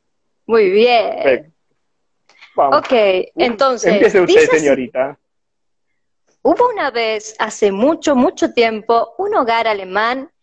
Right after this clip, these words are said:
Speaker 1: en el que la madre se encargaba de limpiar la casa para celebrar el día más maravilloso del año. Era el día en el que nacía Jesús, el día de la Navidad.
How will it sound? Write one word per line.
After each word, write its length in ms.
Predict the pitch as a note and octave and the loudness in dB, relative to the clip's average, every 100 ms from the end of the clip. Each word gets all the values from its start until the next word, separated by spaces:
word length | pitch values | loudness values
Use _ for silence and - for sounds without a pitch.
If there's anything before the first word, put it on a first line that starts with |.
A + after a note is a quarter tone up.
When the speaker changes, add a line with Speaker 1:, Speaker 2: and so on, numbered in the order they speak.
| _ _ - | _ _ -4
Speaker 1:
en 180 | A#3 | -2
el 220 | A3 G#3 G#3+ | 0 -2 0
que 140 | A3 | 0
la 140 | G3+ | 0
madre 460 | F#3+ B3 D4+ D#4+ E4+ | -2 -4 -4 -6 -8
se 140 | - | -6
encargaba 600 | A3+ G#3 F#3+ G3+ B3 C4 A#3+ | -6 -4 -4 -2 -2 -2 -2
de 220 | G#3+ G3 | -4 -4
limpiar 480 | F#3+ F#3+ F3 E4 F4 | -8 -8 -2 0 2
la 220 | C#4 A#3+ | 0 -2
casa 480 | A#3+ A#3+ - A#3+ - | -4 -6 -4 -4 -2
para 260 | G#3 F#3 F#3 | -4 -4 -8
celebrar 680 | - F4 C#4 G3+ A3 A3 - | -4 0 0 0 -2 -2 -4
el 280 | A3 G3 F#3 | -4 -2 -4
día 360 | A3+ B3 B3+ B3 | -6 -2 -2 -2
más 460 | B3 F4 G4 - | -2 -2 -4 -6
maravilloso 920 | B3+ G#3 F#3+ F#3+ G3 A#3 A3+ - A#3+ | -4 -2 -2 -2 -4 -4 -6 -4 -4
del 200 | G#3+ G#3+ | 0 0
año. 440 | G#3 F3+ F3+ F3 F3 _ _ _ _ _ B3 | -2 -6 -14 -16 -18 _ _ _ _ _ 0
Era 240 | B3 A#3+ | 0 0
el 140 | G#3 | -4
día 460 | F#3 C#4 D#4+ D#4+ - - | -6 -2 0 0 -4 -4
en 160 | A3 | -2
el 240 | G#3 G3+ - | 0 -2 -2
que 140 | G#3+ | -2
nacía 540 | G3 G3+ - C#4+ D#4+ D4 | -2 -8 -4 0 2 0
Jesús, 720 | - C4+ - G3 F3 - _ _ - | -2 -4 -2 -6 -6 -16 _ _ -6
el 220 | A#3+ A3 | -2 0
día 300 | A3+ D#4 F4 | 0 2 2
de 140 | C#4+ B3+ | 2 0
la 140 | B3 | -2
Navidad. 680 | A#3 A#3 A3+ G#3 G3+ F3+ | -4 -6 -6 -4 -2 -2